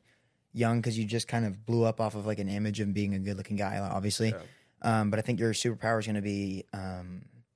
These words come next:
Speaker 1: like, you being yourself and being, like, this wholesome guy. And then as you grow into your relationship, like, just being able to display that.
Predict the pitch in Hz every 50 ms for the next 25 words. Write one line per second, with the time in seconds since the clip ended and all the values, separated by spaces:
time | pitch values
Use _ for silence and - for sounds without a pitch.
0 | _ _ _ _ _ _ _ _ _ _ _ _ _ _ _ _ _ _ - 107
1 | 101 101 107 117 123 117 117 123 117 117 110 107 95 - - 104 95 104 110 117
2 | - - - - - 107 104 101 107 107 107 101 92 104 95 - - - 104 -
3 | - 107 101 95 95 90 90 92 95 104 - _ _ _ _ _ _ - 110 110
4 | 107 101 95 104 107 104 98 101 90 107 107 107 107 98 - 104 101 104 95 95
5 | 95 90 - 107 95 - 110 107 - 110 104 - - - 107 95 104 107 110 107
6 | 107 101 95 85 92 87 - - - 95 95 92 101 104 107 -